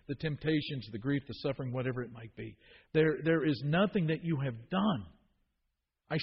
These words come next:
say this as your minister. There's nothing that you have done in the past that would keep you out of God's kingdom, that would keep you out of God's grace, that would keep you from, from being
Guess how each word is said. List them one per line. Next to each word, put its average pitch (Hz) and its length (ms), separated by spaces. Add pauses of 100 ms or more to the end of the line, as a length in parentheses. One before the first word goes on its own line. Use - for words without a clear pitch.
say 240 160
this 214 160
as 185 120
your 170 120
minister. 160 480 (1900)
There's 151 180
nothing 208 300
that 170 120
you 175 140
have 160 160
done 160 320
in 135 80
the 131 80
past - 720 (1500)
that 160 100
would 143 160
keep 196 240
you 151 120
out 135 120
of 117 140
God's 131 320 (160)
kingdom, 117 360
that 131 120
would 135 140
keep - 220
you 151 100
out 127 100
of 110 100
God's 117 320
grace, 110 300
that 127 80
would 117 140
keep 185 260
you 143 160 (160)
from, 117 380
from 113 200
being 120 200